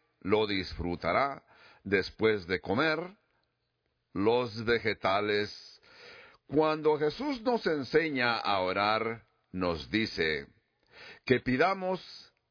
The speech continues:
y digamos, "Venga tu reino", Mateo seis diez, como indicación de que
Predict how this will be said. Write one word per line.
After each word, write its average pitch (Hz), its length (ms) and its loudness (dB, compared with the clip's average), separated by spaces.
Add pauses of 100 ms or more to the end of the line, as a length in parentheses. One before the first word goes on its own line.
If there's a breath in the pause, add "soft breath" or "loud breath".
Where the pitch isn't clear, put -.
(300)
y 123 120 2
digamos, 110 640 0 (1160 soft breath)
"Venga 175 880 0 (880)
tu 151 320 0
reino", 156 960 0 (460)
Mateo 101 840 0
seis 92 540 0
diez, 101 560 -2 (680 loud breath)
como 247 340 2
indicación 240 920 -2 (400)
de 104 240 2
que 101 400 -2